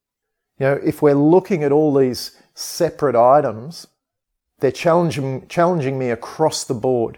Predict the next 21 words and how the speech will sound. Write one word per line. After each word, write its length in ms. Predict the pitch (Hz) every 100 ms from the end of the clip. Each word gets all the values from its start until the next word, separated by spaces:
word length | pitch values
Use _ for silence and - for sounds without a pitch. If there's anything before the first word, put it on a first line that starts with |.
| _
in 160 | 123 117
body, 280 | 139 143 156
being, 360 | - 131 131
balance, 500 | 113 127 131 117 - -
and 320 | 147 156 139
business. 540 | 127 127 127 90 - - _ _ _ _ _ _ _
Challenging 520 | - 160 170 131 131
who 300 | 101 147 160
I 140 | 139 135
am, 400 | 143 151 113 92 _ _ _ _ _ _ _
who 220 | - 175
I'm 140 | 165 143
going 260 | 147 147 -
to 100 | 127
become. 680 | 123 - - 147 127 98 - _ _ _ _ _ _ _ _ _ _ _ -
Challenging 600 | 170 165 165 123 143 131
me 120 | 131
in 140 | 127
fitness. 680 | 113 - 175 160 107 - - _ _ _ _ _ -
Challenging 580 | 165 165 170 131 139
me 240 | 131 131